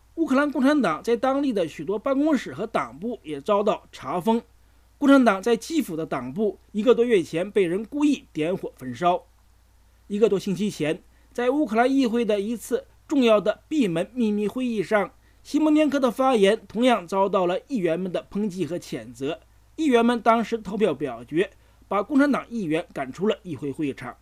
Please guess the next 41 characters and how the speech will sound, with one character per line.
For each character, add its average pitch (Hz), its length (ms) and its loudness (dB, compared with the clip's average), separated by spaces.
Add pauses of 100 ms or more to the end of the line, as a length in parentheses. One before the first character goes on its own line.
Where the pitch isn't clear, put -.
(440)
共 349 100 6
产 294 160 8
党 285 160 6
领 226 160 2
袖 254 180 0
西 190 160 -6
蒙 208 160 0
年 226 160 2
科 233 200 2
说， 277 280 2 (440)
他 294 120 0
将 311 220 2
向 277 180 4
法 156 300 -2
院 233 260 4
起 147 300 -18
诉 233 280 -2
土 - 180 -12
尔 117 100 -8
奇 - 160 -10
诺 214 240 2
夫， 240 300 -4 (220)
控 - 180 -2
告 254 120 6
这 220 160 2
位 220 340 4
乌 254 120 -4
克 196 140 -10
兰 233 120 0
临 190 160 0
时 214 160 0
总 190 160 -4
统 175 280 -4
诽 - 140 -14 (100)
谤。 151 220 0 (1120)
西 - 160 0
蒙 339 120 2
年 330 200 2
科 269 200 0
目 247 160 0
前 233 280 0